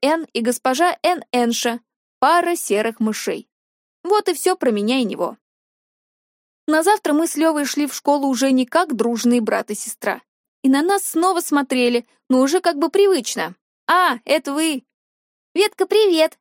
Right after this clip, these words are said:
Аня промчалась мимо меня, успев подмигнуть. Около школьного крыльца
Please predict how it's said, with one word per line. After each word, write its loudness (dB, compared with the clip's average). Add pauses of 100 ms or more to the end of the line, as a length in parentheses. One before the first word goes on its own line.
(120)
Аня 0
промчалась 0
мимо 2
меня, 2
успев -4
подмигнуть. -4 (440)
Около 0
школьного 0
крыльца -2